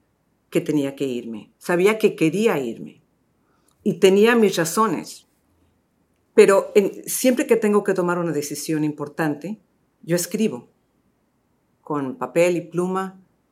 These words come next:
escribo una lista de pros y contras. Y yo tenía esa lista,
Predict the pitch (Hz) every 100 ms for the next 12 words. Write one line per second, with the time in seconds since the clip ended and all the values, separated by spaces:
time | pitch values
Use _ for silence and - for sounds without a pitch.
0 | _ 165 - 190 196 190 170 175 175 190
1 | 156 - 170 165 - 160 151 143 110 -
2 | - _ _ _ _ _ _ _ 202 180
3 | 208 247 226 233 247 - - 202 240 214
4 | 214 - 233 220 180 156